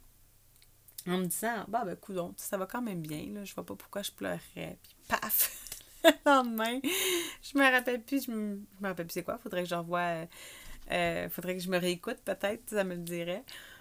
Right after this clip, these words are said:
Mais crème puff, le lendemain matin, euh, en larmes, vulnérabilité, euh, déstabilisée.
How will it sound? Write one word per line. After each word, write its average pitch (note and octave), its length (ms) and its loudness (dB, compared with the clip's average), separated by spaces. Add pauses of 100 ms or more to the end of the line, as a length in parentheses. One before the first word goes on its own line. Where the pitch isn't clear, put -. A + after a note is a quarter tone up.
(100)
Mais A3+ 560 4
crème C#4+ 340 4
puff, A#3+ 360 0
le G3+ 140 4
lendemain G3+ 360 0
matin, F#3+ 640 -2 (240)
euh, F#3+ 260 8 (380)
en G3 300 6
larmes, G3+ 580 4
vulnérabilité, F#3+ 1600 0 (580)
euh, F#3 40 -6 (460)
déstabilisée. F#3+ 1400 0